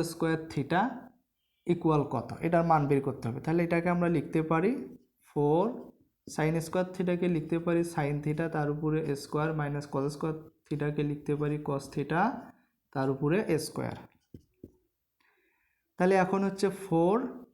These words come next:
sin theta-র জায়গায় আমরা সিক্সটি ডিগ্রি লিখতে পারি, তার উপরে স্কয়ার minus cos theta-র জায়গায় সিক্সটি ডিগ্রি লিখতে পারি, তার উপরে স্কয়ার।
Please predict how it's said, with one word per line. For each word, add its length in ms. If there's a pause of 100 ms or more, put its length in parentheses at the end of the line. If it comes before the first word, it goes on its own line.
(360)
sin 560 (540)
theta-র 320
জায়গায় 320
আমরা 180
সিক্সটি 380
ডিগ্রি 260
লিখতে 320
পারি, 420
তার 160
উপরে 400
স্কয়ার 360
minus 540 (1120)
cos 320
theta-র 220
জায়গায় 340
সিক্সটি 360
ডিগ্রি 260
লিখতে 320
পারি, 220
তার 220
উপরে 500
স্কয়ার। 720